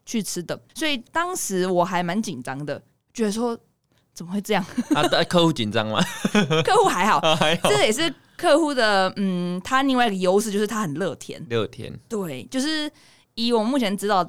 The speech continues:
Speaker 1: 到现在的饮食经验来说，其实有时候要乐天一点会比较好减。
Speaker 2: 哦，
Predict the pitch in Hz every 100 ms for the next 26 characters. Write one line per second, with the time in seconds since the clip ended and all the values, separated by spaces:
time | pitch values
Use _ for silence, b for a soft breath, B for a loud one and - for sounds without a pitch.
0 | - 233 214 202 214 208 170 170 165 165
1 | 170 196 190 143 180 175 180 208 165 180
2 | 175 202 208 151 170 156 165 180 190 -
3 | 160 165 123 - - _ _ _ - 101
4 | 95